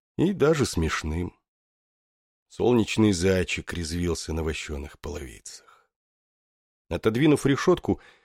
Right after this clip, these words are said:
сделанную в виде листьев и цветов, мальчик вышел на веранду спальни.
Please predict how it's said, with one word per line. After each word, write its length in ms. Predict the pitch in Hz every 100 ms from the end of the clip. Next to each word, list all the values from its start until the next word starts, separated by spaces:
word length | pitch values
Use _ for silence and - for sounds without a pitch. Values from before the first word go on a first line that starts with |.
| _
сделанную 720 | 92 85 104 110 98 98 98
в 40 | 90
виде 280 | 95 87 92
листьев 540 | 98 95 - 82 -
и 40 |
цветов, 720 | 87 - 98 - 143 - - _ _
мальчик 540 | 113 143 - 113 -
вышел 340 | 95 120 - 95
на 80 |
веранду 480 | 92 90 87 85 82
спальни. 560 | - - - 82 80